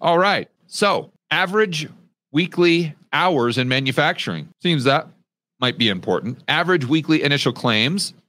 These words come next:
for unemployment insurance. We know that's important.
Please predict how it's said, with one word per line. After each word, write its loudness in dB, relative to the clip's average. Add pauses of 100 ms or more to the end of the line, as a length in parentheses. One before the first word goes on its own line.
(280)
for -8
unemployment -2
insurance. -2 (520)
We -2
know 0
that's 0
important. -8